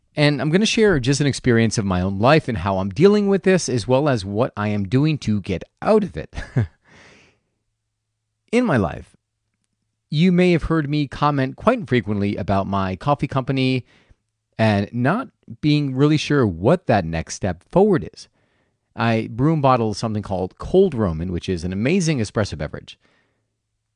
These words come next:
But the entire journey of Cold Roman was one that I never really anticipated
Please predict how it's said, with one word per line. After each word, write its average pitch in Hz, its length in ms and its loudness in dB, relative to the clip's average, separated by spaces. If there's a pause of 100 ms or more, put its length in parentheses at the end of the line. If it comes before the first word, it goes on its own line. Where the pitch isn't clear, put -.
(380)
But 147 180 4
the 170 180 2
entire 151 720 4 (200)
journey 135 520 0
of - 120 -10
Cold 90 200 -6
Roman 85 180 -4
was 92 160 -4 (300)
one 127 360 -2
that 123 140 -4
I 104 220 -2
never 98 400 -2
really 92 320 -2
anticipated 127 720 -2